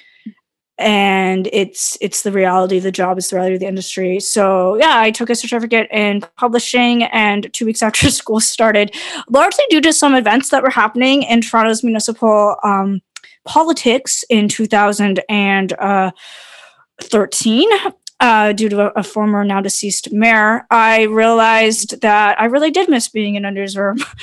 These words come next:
Um, and, uh, so I picked up, started, uh, doing some more freelancing, and I've been freelancing more or less full time since twenty fourteen, twenty fifteen.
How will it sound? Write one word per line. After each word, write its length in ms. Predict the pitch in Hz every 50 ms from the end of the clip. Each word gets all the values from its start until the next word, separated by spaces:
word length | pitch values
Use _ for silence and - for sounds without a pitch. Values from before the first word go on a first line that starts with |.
| - - - 370 320 - - _ _ -
Um, 500 | 240 214 208 196 196 196 190 196 190 185 - -
and, 420 | 202 196 190 190 190 190 196 185
uh, 260 | 190 190 190 180 196 - _ _ _ _ _ _ -
so 540 | - - - - - - - - 190 185
I 100 | 185 190 190
picked 320 | 180 - - 202 190 -
up, 180 | 196 185 180 - _ _ _
started, 420 | - - - 202 190 190 190 185 180 _ _ _ _ _
uh, 140 | - 190 185
doing 220 | 180 196 185 185
some 140 | 180 - -
more 80 | 185 180
freelancing, 800 | - - 190 185 185 190 185 175 - - 185 180 180 185 180 - _ _ _ _ _ _ _ _ - - _ -
and 380 | 208 185 185 180 175 180 180 180
I've 160 | 180 180 175
been 140 | 185 180 180
freelancing 800 | - - 185 180 180 180 175 175 - 180 180 175 180 180 180
more 200 | 185 190 196 190
or 60 | 185 175
less 220 | 185 196 185 - -
full 160 | - 202 190
time 340 | - - 190 190 190 190 - _ _ _ _ _ _ _ _ _ _ _ _
since 600 | - - - 190 170 - - - - - - - -
twenty 220 | - - 190 185 180
fourteen, 380 | - - - - - - 180 185
twenty 180 | - 185 185
fifteen. 360 | 185 - 214 - - 202 196